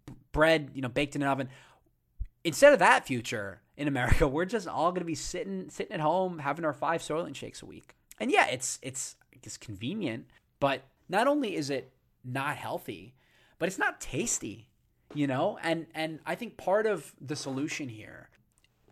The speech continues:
is enjoying food again, is not, and,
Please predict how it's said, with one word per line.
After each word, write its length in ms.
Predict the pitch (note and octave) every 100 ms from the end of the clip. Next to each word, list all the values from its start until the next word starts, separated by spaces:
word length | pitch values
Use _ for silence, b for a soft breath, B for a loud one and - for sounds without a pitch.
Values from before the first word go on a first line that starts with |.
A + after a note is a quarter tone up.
| _
is 200 | D3+ C3
enjoying 540 | D3 D3 B2+ E3+ A3
food 280 | E3+ A#2 A2
again, 260 | G2 F#2 F2 -
is 160 | C3 B2+
not, 360 | C#3+ D3+ D#3 - _ _ _ - - - -
and, 300 | C3+ C3